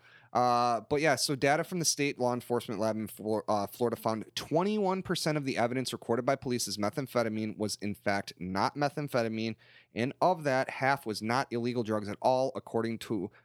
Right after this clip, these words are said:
ProPublica investigation. When we examined the department's records, they showed the office that officers faced with somewhat ambiguous directions on the pouches had simply misunderstood which colors indicated a positive result.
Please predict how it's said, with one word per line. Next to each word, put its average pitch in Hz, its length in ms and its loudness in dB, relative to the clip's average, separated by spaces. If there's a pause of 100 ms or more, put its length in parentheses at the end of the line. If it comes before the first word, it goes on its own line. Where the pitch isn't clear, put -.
(400)
ProPublica 131 720 0
investigation. 98 840 -4 (260)
When 131 200 -2
we 165 80 0
examined 143 420 0
the 127 40 -2
department's 135 480 -2
records, 110 440 0
they 104 120 0
showed 135 340 0
the 117 100 -2
office 120 500 0
that 107 240 0
officers 139 520 0
faced 135 420 0 (380)
with 117 280 0
somewhat 165 500 2
ambiguous 135 480 0
directions 120 500 0
on 120 180 0
the 147 60 -2
pouches 123 500 0
had 110 160 -4
simply 123 360 0
misunderstood 131 680 0
which 117 260 -2
colors 120 360 0
indicated 127 540 -2
a - 60 -2
positive 110 460 0
result. 92 380 -6